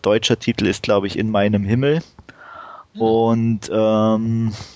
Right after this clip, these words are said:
Speaker 1: ja, also ich fand den ganz grausam schlecht. Ich kann's nicht anders sagen. Ähm, interessanterweise gemacht, handwerklich ist er wirklich gut. Also ich kann da Jackson auch nichts vorwerfen. Irgendwo, ähm, ich weiß auch nicht, ich kenn's Buch nicht, inwieweit er sich da an die Vorlage gehalten hat und so weiter. Also ich,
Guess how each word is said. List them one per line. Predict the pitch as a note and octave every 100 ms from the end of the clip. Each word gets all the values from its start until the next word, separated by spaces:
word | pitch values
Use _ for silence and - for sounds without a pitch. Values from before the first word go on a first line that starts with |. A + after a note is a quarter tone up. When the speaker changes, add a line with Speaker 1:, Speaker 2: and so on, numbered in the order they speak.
| - - - _
Speaker 1:
ja, | G#2+ F#2+ F#2
also | G2+ G2+
ich | G#2
fand | - G#2+ G#2+
den | G2+
ganz | G2 -
grausam | G2 F2+ F#2 F2+
schlecht. | - F#2 F2 -
Ich | F#2+
kann's | - G#2+ -
nicht | G2+ F#2
anders | G2+ F#2+ -
sagen. | G2 G2+ G2 F#2 - - - -
Ähm, | A#2+ A#2+ B2 A2+ _ _ _ _ _ _ _ _ -
interessanterweise | D3+ D3+ D3 C3+ E3 F3+ E3+ C3+ E3+ C#3
gemacht, | A#2+ G#2+ G#3 - - C3
handwerklich | D#3+ D3 C#3 C3+ -
ist | A#2+ A#2+
er | A2
wirklich | A#2+ C3 -
gut. | B2 C3 G#2+
Also | G2 G#2
ich |
kann | - A#2
da | A#2+ G#2+
Jackson | - C3 - G#2+
auch |
nichts | A#2 B2 -
vorwerfen. | - A2+ B2 F#2+ G2 - G#2
Irgendwo, | G#2+ A2 A2+ A#2+ A#2
ähm, | G#2 G#2 G#2+ G#2+ - - - - _ _
ich | - - -
weiß | G#2+ C3+ -
auch | A#2+
nicht, | C#3 B2
ich | -
kenn's | - A#2 -
Buch | - C#3 -
nicht, | C#3+ B2+
inwieweit | A#2 C3 B2+ A#2 A#2 A#2 -
er | G#2+ A2
sich | G#2+ -
da | G2+ G2
an | G2+
die | G2+
Vorlage | - G2 G2+ F#2 F2
gehalten | F2 F2 B2 D#3 C#3+ B2
hat | A#2+ B2+ -
und | A2+ A2
so | A2+
weiter. | G#2 A2 A2 A2 A2 A2
Also | G2 G#2+
ich, | -